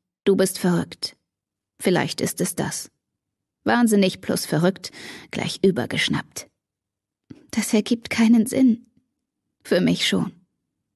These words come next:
Er küsste mich abermals. „Vielleicht, weil du endlich zugegeben hast, dass du wahnsinnig und unumstößlich in mich verliebt bist.“ Ich lachte leise auf. „Das habe ich garantiert nicht gesagt.“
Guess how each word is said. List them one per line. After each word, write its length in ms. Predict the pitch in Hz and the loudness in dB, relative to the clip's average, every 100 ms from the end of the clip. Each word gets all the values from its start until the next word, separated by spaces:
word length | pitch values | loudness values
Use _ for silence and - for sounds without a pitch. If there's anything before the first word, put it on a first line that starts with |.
| _ _ - | _ _ -4
Er 100 | 208 | -2
küsste 340 | - 214 - | 2 0 2
mich 200 | 185 170 | 0 0
abermals. 580 | 180 180 165 175 185 - - _ _ - - - - _ _ _ | 0 0 2 0 -2 -8 -16 _ _ -20 -20 -20 -20 _ _ _
„Vielleicht, 480 | - 220 196 202 - | -4 2 4 4 2
weil 140 | - 196 | 0 2
du 140 | - | 2
endlich 380 | 226 233 196 - | 2 4 2 0
zugegeben 580 | - 240 185 185 175 175 | 0 2 4 4 4 2
hast, 300 | 170 - - | 0 -2 -8
dass 140 | - | -8
du 120 | - - | -8 -4
wahnsinnig 760 | 156 180 220 220 170 170 - - | 0 4 4 4 2 2 -2 -8
und 360 | - - - - | -4 -4 -6 -2
unumstößlich 1040 | - 202 - 170 170 - 156 165 - 156 - | 2 4 4 2 0 2 2 2 2 0 2
in 100 | 151 | 2
mich 200 | 151 - | 2 0
verliebt 480 | 160 147 135 _ - | 0 0 0 _ -12
bist.“ 420 | - - - - _ _ _ _ _ _ _ _ _ _ | -10 -10 -14 -20 _ _ _ _ _ _ _ _ _ _
Ich 180 | 185 - | -6 0
lachte 320 | 180 160 - | 0 0 0
leise 420 | 160 156 165 - | 2 2 2 0
auf. 280 | 160 160 - _ _ _ - - - - _ _ - | -2 -4 -12 _ _ _ -20 -20 -20 -20 _ _ -2
„Das 240 | 220 220 | 0 2
habe 220 | 226 233 | 2 2
ich 120 | 226 - | 2 0
garantiert 560 | 214 226 233 277 233 | 2 2 2 2 2
nicht 300 | 180 170 - | 2 0 -2
gesagt.“ 560 | 180 175 160 170 - | -4 0 -2 -2 -12